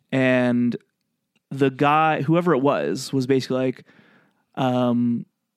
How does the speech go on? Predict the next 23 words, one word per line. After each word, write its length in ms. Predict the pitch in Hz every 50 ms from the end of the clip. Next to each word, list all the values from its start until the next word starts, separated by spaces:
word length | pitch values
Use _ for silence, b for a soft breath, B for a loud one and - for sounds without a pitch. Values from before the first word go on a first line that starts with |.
| _ _ _ _ _ _ -
'cause 140 | - 135
I 60 | 135 131
think 100 | 147 151
there 100 | 147 143
was 140 | 127 120
maybe 380 | 139 135 135 127 131 127 127 127
a 80 | 78 131
lot 200 | 123 123 135 147
of 60 | 147
people 220 | 180 165 160 165
who 80 | 170 170
were 100 | 165 156
putting 240 | - 175 165 165 160
percussion, 580 | - 160 - - 165 165 - 185 185 190 180 123
and 120 | 127 131
so 140 | - 135 127
they, 100 | 127 -
he 140 | - 135 135
had 100 | 135 123
to 40 | 127
kind 200 | - 143 135 131
of, 100 | 123 120
like, 160 | 123 123 123